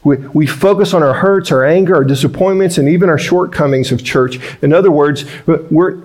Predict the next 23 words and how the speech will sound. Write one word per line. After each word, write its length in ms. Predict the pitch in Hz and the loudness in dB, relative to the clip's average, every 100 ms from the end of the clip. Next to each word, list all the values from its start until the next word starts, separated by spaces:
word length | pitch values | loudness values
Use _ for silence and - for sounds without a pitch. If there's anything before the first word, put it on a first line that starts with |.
| - | -4
we're 280 | 151 165 165 | 0 0 2
only 300 | 180 220 214 | 0 2 2
noticing 520 | 180 185 175 175 143 | 2 2 0 0 0
the 60 | 113 | 0
bumps, 580 | 95 127 180 180 - - | 0 0 0 -2 -6 -4
the 100 | 110 | 0
warts, 380 | 127 170 175 | 2 2 0
the 80 | - | -2
bruises, 460 | 131 156 175 185 - | 2 2 2 0 -2
the 80 | - | -4
scars, 480 | - 156 156 160 | -2 0 0 0
and 100 | 156 131 | 0 0
the 60 | |
sins 440 | 123 - 160 165 170 | -2 -2 -2 -2 -4
of 80 | |
the 80 | 147 | -4
church. 540 | 147 127 117 - - - _ _ _ _ _ - | -4 -2 -4 -6 -16 -16 _ _ _ _ _ -8
We 120 | 113 | -4
meditate 460 | 107 165 202 170 131 | 0 0 -2 -2 0
on 100 | 127 | 0
the 60 | 131 | 0
wrong 380 | 139 147 143 | 0 0 -2
things. 460 | 143 202 113 - - | -2 -2 -4 -8 -16